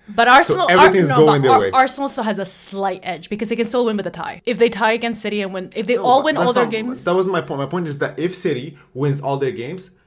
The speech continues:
Speaker 2: they win, like, it's in their control.
Speaker 1: Yes, yes, yes, correct. More than it was
Speaker 2: And, and
Speaker 1: before.
Speaker 2: there is no way that Arsenal is gonna score more goals than City <laughs> because Arsenal does not have Haaland. So, and Haaland is gonna
Speaker 1: Actually,
Speaker 2: try to
Speaker 1: you
Speaker 2: maximize.
Speaker 1: don't, you don't, you never know.
Speaker 2: No.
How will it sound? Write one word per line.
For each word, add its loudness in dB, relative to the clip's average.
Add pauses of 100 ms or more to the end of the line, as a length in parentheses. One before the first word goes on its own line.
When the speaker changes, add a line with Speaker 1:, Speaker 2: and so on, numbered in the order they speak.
(120)
Speaker 2:
they -2
win, -4
like, -6
it's -10
in -2
their 2
control. -6 (140)
Speaker 1:
Yes, 4
yes, 0
yes, -8
correct. -4
More 6
than 2
it 0
was 2
Speaker 2:
And, -8
and 0
Speaker 1:
before. 6
Speaker 2:
there 0
is 0
no 2
way 0 (500)
that -4 (1040)
Arsenal -2
is -6
gonna -6
score -6
more 0
goals -2
than -8
City -14 (180)
<laughs> -20
because -8
Arsenal -4
does 0
not -2 (140)
have -10
Haaland. -12 (400)
So, -2 (160)
and -6
Haaland 0
is -2
gonna 0
Speaker 1:
Actually, 2
Speaker 2:
try 6
to 4
Speaker 1:
you 2
Speaker 2:
maximize. 6 (100)
Speaker 1:
don't, 0
you 4
don't, 2
you -2
never 0 (100)
know. 0
Speaker 2:
No. -8